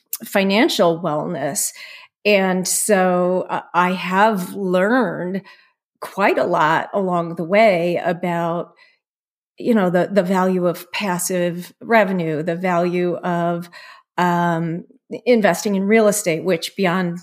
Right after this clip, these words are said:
my current home, we aren't doing yet, but that's certainly something that I've been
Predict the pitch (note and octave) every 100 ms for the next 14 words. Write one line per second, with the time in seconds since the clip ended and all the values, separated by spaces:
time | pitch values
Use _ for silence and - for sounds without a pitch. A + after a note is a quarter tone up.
0 | - F3+ - C#4 A3 G3 F#3+ E3+ F3 F3
1 | - - _ G3 F3+ E3+ - - F#3+ F3
2 | E3 - A3+ C#4 G3+ D3 - F3+ - -
3 | F3+ - - A#3 - G3 F3 G3 F#3 F#3
4 | F3+ F3+ E3+ - - _ _ _ _ _
5 | _ _ _ F#3+ F3+ F3 - F3+ E3 E3
6 | D#3+ -